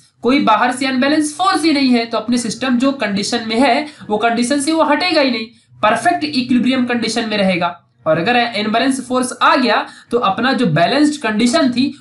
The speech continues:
वो अनबैलेंस हो जाएगी, यानी कि वो फिर equilibrium position से हट जाएगा। ठीक है, तो फिर equilibrium कैसे रहेगा अगर हम बाहर से कोई force apply करेंगे तो? तो अगर हम कोई भी अनबैलेंस force नहीं है किसी भी system में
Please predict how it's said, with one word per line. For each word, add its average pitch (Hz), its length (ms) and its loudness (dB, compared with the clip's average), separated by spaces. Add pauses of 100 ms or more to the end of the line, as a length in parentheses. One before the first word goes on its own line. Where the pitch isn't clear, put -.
(120)
वो 226 80 0
अनबैलेंस 262 720 0
हो 233 60 4
जाएगी, 185 380 0 (360)
यानी 190 180 0
कि 269 120 -2
वो 277 80 4
फिर 269 180 -2
equilibrium 262 600 -2
position 254 340 -2
से 302 120 -4
हट 320 260 0
जाएगा। 208 440 0 (320)
ठीक 320 140 2
है, 277 80 0
तो 254 60 -4
फिर 302 160 0
equilibrium 311 480 2
कैसे 349 300 0
रहेगा 214 260 2
अगर 220 240 2
हम 226 140 -2
बाहर 226 260 2
से 233 120 -8
कोई 226 180 -6
force 220 260 -8
apply 202 260 -2
करेंगे 190 320 -2
तो? 170 200 -6 (540)
तो 190 60 -2
अगर 269 260 2
हम 254 240 2
कोई 202 240 -2
भी 220 160 0 (160)
अनबैलेंस 233 580 0
force 208 260 -6
नहीं 175 380 2
है 247 80 2
किसी 240 260 -4
भी 196 80 -2
system 220 400 -4
में 208 280 -6